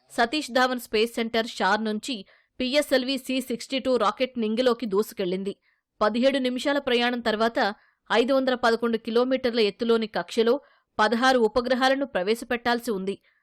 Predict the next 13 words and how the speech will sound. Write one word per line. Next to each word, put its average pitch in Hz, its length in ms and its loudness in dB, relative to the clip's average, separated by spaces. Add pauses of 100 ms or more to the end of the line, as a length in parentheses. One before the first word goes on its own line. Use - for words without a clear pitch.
(140)
అయితే 214 340 2
రాకెట్లో 240 560 0
సాంకేతికత 240 680 -2
సమస్యల 214 480 -4
కారణంగా 208 680 0 (400)
ఒక్క 240 240 2
ఉపగ్రహం 262 560 2
కూడా 240 260 2
నిర్దేశించిన 233 680 0
కక్షలోకి 233 560 -2
చేరుకోలేదు. 196 680 -2 (400)
ఈ 254 100 -2
ప్రయోగంలో 226 680 2